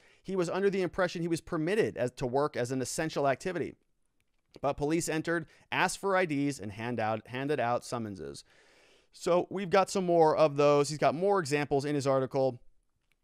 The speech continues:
I would encourage you to read through that. We have Bob DeGroot. He's a criminal defense lawyer in the city. He shared his opinion, says Newark needs to charge people with this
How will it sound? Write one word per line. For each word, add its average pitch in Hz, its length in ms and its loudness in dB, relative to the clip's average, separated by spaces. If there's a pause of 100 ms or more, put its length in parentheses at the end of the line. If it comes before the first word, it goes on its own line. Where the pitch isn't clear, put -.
(120)
I 131 100 0
would 135 80 2
encourage 160 360 -2
you 156 80 -2
to 143 60 2
read 135 260 -2
through 135 220 -4
that. 123 240 2
We 139 100 -4
have 131 200 0
Bob 156 280 4
DeGroot. 147 320 -2
He's 147 140 -6
a 143 40 -4
criminal 165 240 -2
defense 156 380 -4
lawyer 147 240 4
in 135 80 2
the 123 60 -2
city. 127 300 -6
He 123 60 -10
shared 190 260 -2
his 147 120 -4
opinion, 120 480 -4
says 131 300 -2
Newark 180 360 0
needs 208 360 -4
to - 80 -10
charge 185 360 -2
people 156 220 -4
with 139 160 -2
this 135 240 -2